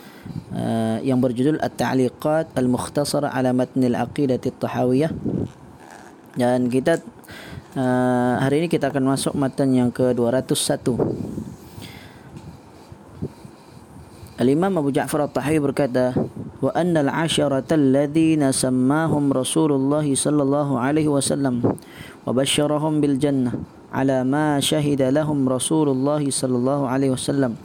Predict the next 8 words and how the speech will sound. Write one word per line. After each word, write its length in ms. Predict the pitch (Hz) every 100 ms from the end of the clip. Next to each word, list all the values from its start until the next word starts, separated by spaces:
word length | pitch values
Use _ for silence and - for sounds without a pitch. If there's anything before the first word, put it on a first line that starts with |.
| - - - - -
وقوله 440 | - 156 165 160
الحق، 500 | 156 143 156 - - 160 151 139 - -
وهم 420 | 135 156 147 135
أبو 280 | 135 143 131
بكر 360 | 147 151 160 147 127 117
وعمر 560 | 139 135 123 156 156 147 135 - - - - - -
وعثمان 840 | - 123 135 143 139 151 156 139 120 - - - -
وعلي 600 | 143 135 147 156 143